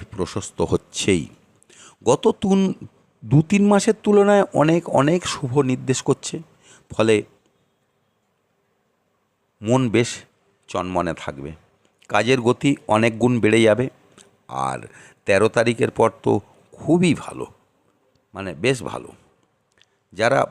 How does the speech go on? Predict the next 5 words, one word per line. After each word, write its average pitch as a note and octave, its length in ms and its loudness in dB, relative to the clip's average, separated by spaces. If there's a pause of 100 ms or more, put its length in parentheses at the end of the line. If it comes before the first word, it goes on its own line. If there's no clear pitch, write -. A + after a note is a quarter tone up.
(100)
বস্ত্র, A2+ 600 2 (420)
স্বর্ণ, A#2 680 0 (320)
প্রিন্টিং, B2 760 -2 (500)
ট্রান্সপোর্ট, A2+ 720 -2 (320)
কনস্ট্রাকশন B2 880 -2